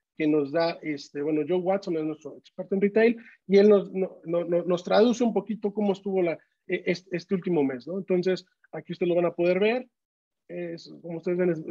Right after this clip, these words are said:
es, son reportes muy ejecutivos donde, eh, pueden ustedes analizar cómo estuvo el comportamiento de los, de, de, de los productos, ¿no? Y aquí podemos ver quiénes son los ganadores y los perdedores en el, en, en cierto periodo, ¿no? Entonces, también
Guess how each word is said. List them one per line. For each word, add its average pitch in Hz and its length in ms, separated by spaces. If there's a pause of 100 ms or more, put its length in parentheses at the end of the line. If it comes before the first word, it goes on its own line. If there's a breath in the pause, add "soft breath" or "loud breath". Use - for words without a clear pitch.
(360)
es, 160 80
son 185 160
reportes 180 460
muy 208 140
ejecutivos 226 680 (300 soft breath)
donde, 190 580 (300)
eh, 139 680 (200)
pueden 185 180
ustedes 185 240
analizar 156 440
cómo 180 200
estuvo 165 180
el 156 100
comportamiento 135 720
de 107 120
los, 90 260 (360)
de, 127 240
de, 110 140
de 123 180
los 123 160
productos, 127 420
¿no? 175 140
Y 170 40
aquí 156 160
podemos 156 340
ver 151 160
quiénes 156 240
son 151 80
los 143 100
ganadores 147 300
y - 20
los 147 120
perdedores 156 500 (320 soft breath)
en 185 180
el, 185 280 (320)
en, 170 240
en 156 80
cierto 175 300
periodo, 139 320
¿no? 190 200 (240)
Entonces, 170 460 (380)
también 156 420